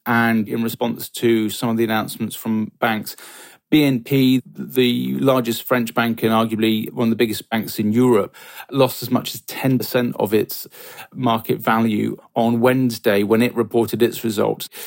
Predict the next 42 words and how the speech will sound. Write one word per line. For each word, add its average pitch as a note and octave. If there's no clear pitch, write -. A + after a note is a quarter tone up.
So D3
shareholders D#3+
have C#3+
really C#3+
been C3+
looking B2+
at A2+
these A2+
numbers A2+
and, A2
and A2+
thinking A2+
there's A2
gonna B2
be A2+
a -
significantly A#2
lower A2+
level A#2+
of A2
profitability A2
among G2+
European G#2+
banks G2+
in A#2
twenty A2+
twenty-four G#2
than A2+
it -
was A2+
in G#2+
twenty -
twenty-three, G#2
and, -
and G#3
therefore G#2+
they G2+
are G2
voting G#2
with G2+
their G2+
feet. G#2